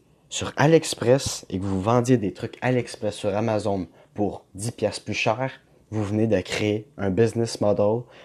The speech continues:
un plan d'affaires qui pourrait fonctionner puis vraiment vous faire vivre de ça. Je sais pas si vous en rendez compte, là, mais littéralement,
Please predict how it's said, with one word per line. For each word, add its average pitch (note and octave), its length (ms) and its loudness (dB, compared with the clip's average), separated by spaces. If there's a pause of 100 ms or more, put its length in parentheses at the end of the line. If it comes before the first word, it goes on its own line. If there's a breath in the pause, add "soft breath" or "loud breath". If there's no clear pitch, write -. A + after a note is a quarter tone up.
un F#2 120 -2
plan A2 240 0
d'affaires G#2+ 420 -2
qui - 120 -18
pourrait G#2+ 360 -2
fonctionner G#2 500 -4
puis G#2+ 140 -10
vraiment G2 400 -4 (100)
vous G2 80 -10
faire F#2+ 300 -4
vivre G2 300 -4
de F#2+ 160 -4
ça. - 240 -10 (640 soft breath)
Je - 100 -2
sais A2 160 0
pas D#3+ 100 -6
si - 160 -6
vous A#2+ 160 2
en G#2 100 6
rendez G#2 260 4
compte, C#3 280 2
là, D3+ 80 4
mais B2 140 6
littéralement, B2 680 4